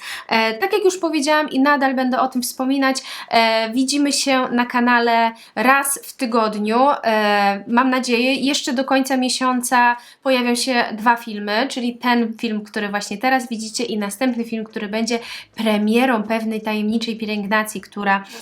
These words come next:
e, pojawi się w Polsce i ten film pojawi się w środę i to będzie ostatnia środa publikacji w tym miesiącu i przechodzimy na razie na dwa miesiące na system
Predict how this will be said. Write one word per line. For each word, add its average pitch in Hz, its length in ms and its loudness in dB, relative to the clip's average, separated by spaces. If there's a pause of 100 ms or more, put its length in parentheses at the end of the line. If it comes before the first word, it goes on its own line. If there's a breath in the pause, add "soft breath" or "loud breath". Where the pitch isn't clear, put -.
(160 loud breath)
e, 208 180 0
pojawi 226 400 2
się 220 200 -2
w 208 100 -12
Polsce 208 720 0
i 202 100 -8
ten 240 260 0
film 233 400 -2
pojawi 202 340 -2
się 196 200 -4
w 190 60 -6
środę 190 460 -2
i - 80 -12
to 196 100 -10
będzie 214 260 -2
ostatnia 233 360 -2
środa 226 280 -4
publikacji 196 680 -4 (280 loud breath)
w - 80 -20
tym 254 200 2
miesiącu 240 460 0 (100)
i 330 100 0
przechodzimy 254 520 -2
na 226 140 2
razie 214 240 0
na 208 100 -2
dwa 202 180 -2
miesiące 208 440 -4
na 190 120 -2
system 208 440 -4